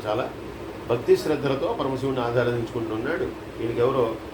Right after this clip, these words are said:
ఒక బ్రాహ్మణుడు కూడా చక్కగా ఒక శివపంచాక్షరి మంత్రాన్ని చెప్తే ఎప్పుడూ కూడా నిత్యం దాన్ని జపించుకుంటూ, నమశివాయ అనేటటువంటి మంత్రాన్ని జపించుకుంటూ ఈయన ఉండేటటువంటి వాడు.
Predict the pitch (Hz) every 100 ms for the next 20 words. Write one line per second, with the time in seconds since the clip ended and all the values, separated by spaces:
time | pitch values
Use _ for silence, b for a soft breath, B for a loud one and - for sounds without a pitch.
0 | - 104 101 110 151 143 127 127 131 113
1 | 107 104 120 107 - 123 123 123 120 -
2 | 113 104 107 117 107 107 - 135 110 127
3 | 120 107 98 98 - 123 113 104 101 104
4 | 98 123 110 104 - 113 107 120 127 113
5 | 107 101 98 95 98 90 92 123 113 98
6 | - 98 - 101 - 202 - - - -
7 | - - - 127 101 - - 98 104 95
8 | - 101 101 -